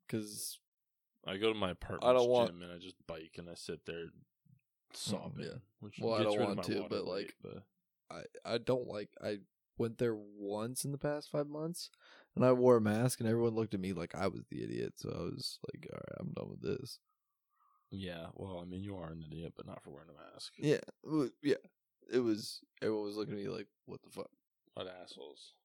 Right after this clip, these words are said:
Speaker 2: That's it. That's, that was my simple one. I was, I won bars, but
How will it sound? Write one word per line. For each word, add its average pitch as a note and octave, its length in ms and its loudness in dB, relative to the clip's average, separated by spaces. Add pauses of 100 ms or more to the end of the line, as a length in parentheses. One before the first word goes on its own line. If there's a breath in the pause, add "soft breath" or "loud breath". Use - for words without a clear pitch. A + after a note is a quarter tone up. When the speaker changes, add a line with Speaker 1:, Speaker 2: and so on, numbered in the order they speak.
(680)
Speaker 2:
That's C3 200 -6
it. B2 120 -2
That's, A2+ 260 0
that G2 180 -12
was G2 140 -20
my F2+ 100 -18
simple F#2 320 -20
one. E2+ 180 -16
I G#2 40 -10
was, G2+ 260 -10 (160)
I F2 120 -14
won F2 160 -18 (160)
bars, D2+ 300 -12
but - 120 -14